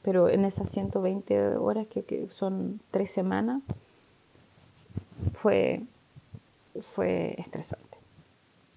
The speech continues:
Porque aquí en, en Hamburgo hizo mucho calor, recuerdo ese, esas tres semanas. O sea, aquí en Hamburgo no,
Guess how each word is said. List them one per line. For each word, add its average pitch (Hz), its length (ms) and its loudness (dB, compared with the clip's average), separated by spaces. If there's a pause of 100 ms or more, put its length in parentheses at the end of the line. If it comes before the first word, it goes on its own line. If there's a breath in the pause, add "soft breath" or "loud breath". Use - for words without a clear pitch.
(600)
Porque 180 240 0
aquí 208 300 4
en, 214 120 4
en 180 140 4
Hamburgo 196 340 6
hizo 202 220 4
mucho 190 300 -2
calor, 190 280 0
recuerdo 208 440 -2
ese, 196 760 -2
esas 196 400 -4
tres 196 180 2
semanas. 185 440 0 (180)
O - 20 -12
sea, 180 320 -4
aquí 185 240 -2
en 180 60 0
Hamburgo 185 300 -2
no, 190 240 -4